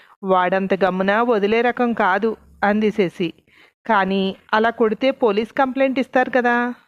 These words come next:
అర్జున్ ఎందుకు ఇవ్వలేదు?" అంది లతిక. "అదే అందరూ డౌట్ పడి నీకెక్కువ వాల్యూ ఇస్తున్నారు. ఇక్కడి నుండి నీతో మాట్లాడడానికి కూడా భయపడతారు తెలుసా అందరూ. నువ్వు సేఫ్" అంది మళ్ళీ తనే సమాధానం చెప్తూ.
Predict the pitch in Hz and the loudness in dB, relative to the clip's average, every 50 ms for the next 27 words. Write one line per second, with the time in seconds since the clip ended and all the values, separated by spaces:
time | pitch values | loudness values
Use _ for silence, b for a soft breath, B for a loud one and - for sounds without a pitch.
0 | _ _ - 202 190 175 160 - 269 285 302 285 262 247 277 - 302 285 285 285 | _ _ 0 0 0 0 -2 -2 0 2 2 2 2 0 0 0 0 0 2 2
1 | 269 262 254 233 247 240 240 247 254 - _ _ _ _ _ - 214 214 214 226 | 2 2 2 0 0 0 0 -2 -4 -8 _ _ _ _ _ -2 0 0 2 2
2 | 220 202 185 180 - 180 - 196 165 - _ _ b b b b b b b b | 2 2 0 0 -2 -2 0 0 -2 -2 _ _ b b b b b b b b
3 | b b b - 196 196 190 202 208 - - _ _ _ - 190 196 202 208 214 | b b b 0 0 2 2 2 0 -2 -2 _ _ _ -2 0 0 0 2 0
4 | 214 226 240 233 202 214 202 202 190 208 - 214 202 196 220 240 277 285 262 233 | 0 0 0 2 2 2 0 0 0 -2 0 0 0 2 0 0 -2 0 0 0
5 | 233 233 214 - 208 190 _ - - 247 240 233 220 196 190 196 202 226 233 208 | 0 0 0 0 -2 -2 _ 0 0 0 2 2 0 0 0 -2 -2 0 -2 -2
6 | - - - 208 202 196 175 170 - - _ _ _ _ - 196 190 _ - 214 | -2 0 -2 0 0 0 -2 -2 -4 -6 _ _ _ _ -8 -8 -6 _ 0 0
7 | 208 202 196 196 196 202 233 254 240 233 214 190 226 226 233 233 220 208 202 - | 2 2 2 0 2 0 0 0 0 0 0 0 0 0 0 0 0 0 0 0
8 | 233 240 240 214 247 240 254 - 262 254 254 214 214 208 208 - 240 233 233 - | 0 0 0 0 0 -2 0 0 0 0 0 0 0 0 0 0 0 -2 0 0
9 | 247 226 220 - 233 208 202 - 254 240 226 214 220 226 226 262 285 311 - _ | 0 0 0 0 -2 -2 -2 0 0 0 0 0 0 0 0 0 -2 -4 -6 _
10 | b b b b b b b - 202 190 190 185 185 208 233 - - 247 233 247 | b b b b b b b -2 0 2 2 2 2 0 0 0 2 0 0 0
11 | - 285 247 - _ _ _ _ _ _ _ _ - 214 220 233 240 233 220 202 | 0 -2 -2 -2 _ _ _ _ _ _ _ _ -2 0 0 2 2 0 0 0
12 | 185 196 214 - 226 208 196 196 214 214 - 240 208 190 185 180 175 190 180 180 | -2 -2 -2 -2 -2 0 0 0 -2 0 0 0 0 0 0 0 0 0 0 0
13 | 180 185 - 208 180 _ _ - 185 | 0 -2 -2 -4 -6 _ _ -6 -6